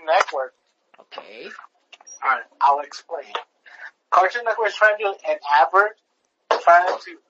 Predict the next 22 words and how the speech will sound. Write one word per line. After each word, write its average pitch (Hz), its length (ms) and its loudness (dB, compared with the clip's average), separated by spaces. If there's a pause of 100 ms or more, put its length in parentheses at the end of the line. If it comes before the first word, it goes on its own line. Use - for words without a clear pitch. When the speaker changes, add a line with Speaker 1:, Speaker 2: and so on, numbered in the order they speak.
(240)
Speaker 2:
Oh, 190 420 2
Speaker 1:
well, 170 100 -4
Speaker 2:
you're 175 120 -12
complaining 214 380 -12
about 196 200 -8
that 220 180 -10
again. 175 360 -14 (960)
Speaker 1:
Not, 196 180 2
not 226 180 6
just, 294 220 -6
uh, 202 120 6 (220)
oh, 190 200 6
the, - 1300 -8
uh, - 20 0
uh, 147 40 2
stop 196 320 4
being, 214 220 -16 (120)
uh, 156 140 4
racist, 190 460 -6
but 202 80 6
also 196 240 4
stop, 202 340 2